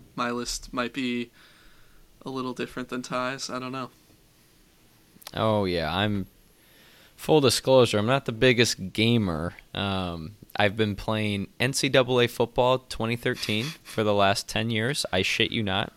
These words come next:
Speaker 2: That is one of three games I've played. But
Speaker 1: <laughs>
Speaker 2: there, there are a couple, you know, deep cuts here and there. I, I think can make good movies. I think I'm gonna have a solid draft.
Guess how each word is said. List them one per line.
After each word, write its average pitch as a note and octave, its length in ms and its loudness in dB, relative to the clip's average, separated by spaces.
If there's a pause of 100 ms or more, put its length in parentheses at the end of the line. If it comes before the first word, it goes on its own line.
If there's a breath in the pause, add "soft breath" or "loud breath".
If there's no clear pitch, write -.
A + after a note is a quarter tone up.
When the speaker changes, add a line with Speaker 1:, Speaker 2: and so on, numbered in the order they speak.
(140)
Speaker 2:
That G2 120 0
is G2 160 -2
one G2+ 160 -2
of F#2+ 60 -6
three G#2 260 -4
games G#2 320 -2
I've G#2+ 180 -4
played. G2 340 0 (720 soft breath)
But G2+ 380 4
Speaker 1:
<laughs> - 40 -8
Speaker 2:
there, F3 280 6
there G3 200 4
are G3 60 2
a F3+ 40 -4
couple, D3 600 2
you C3 100 -2
know, A2+ 100 2
deep A#2 320 -2
cuts G#2 280 0
here G2+ 200 -2
and F#2+ 160 -2
there. F#2+ 280 -4 (100)
I, - 160 -6
I G#2+ 120 -2
think A2+ 180 -2
can G2+ 160 -2
make F2+ 180 -4
good E2+ 180 -6
movies. F2 320 -6
I B2+ 60 2
think C#3+ 120 0
I'm C3 40 -4
gonna A2 120 -2
have F#2+ 100 -6
a - 20 -2
solid F2+ 360 -6
draft. F2 420 -8